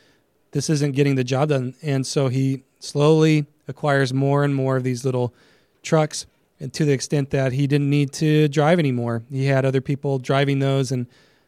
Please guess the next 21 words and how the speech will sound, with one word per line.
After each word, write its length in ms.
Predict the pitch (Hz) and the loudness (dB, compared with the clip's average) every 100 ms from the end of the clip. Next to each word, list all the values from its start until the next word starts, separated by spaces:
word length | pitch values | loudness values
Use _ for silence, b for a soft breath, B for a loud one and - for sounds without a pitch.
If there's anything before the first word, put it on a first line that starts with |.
| b _ | b _
soon 360 | _ - 185 175 | _ 0 2 4
he 60 | 151 | 2
became 380 | 143 - 143 | 0 0 0
a 40 | 139 | 2
millionaire 560 | 135 170 160 131 135 | 2 2 2 2 2
just 260 | 131 127 - | 0 -4 -4
doing 300 | 147 139 135 | -2 0 0
that 200 | 135 131 | -2 -2
transportation 640 | - 139 - 143 135 143 | -2 -4 -4 -4 -2 -4
service 420 | - 139 135 131 | -2 0 0 -2
and 100 | 135 | -2
other 180 | 131 131 | -2 -2
businesses, 580 | 123 143 139 131 135 127 | 0 -2 0 -4 -4 -6
'cause 180 | - 131 | -8 -6
once 180 | 143 143 | -6 -4
he 60 | |
got 160 | 139 135 | -2 0
into 200 | 131 131 | -2 -2
that, 300 | 135 135 135 b b b b | 0 -2 -4 b b b b
that 200 | 147 143 | -2 2
opportunity 720 | 139 135 135 - 139 131 135 | 2 0 -4 -4 -2 0 -2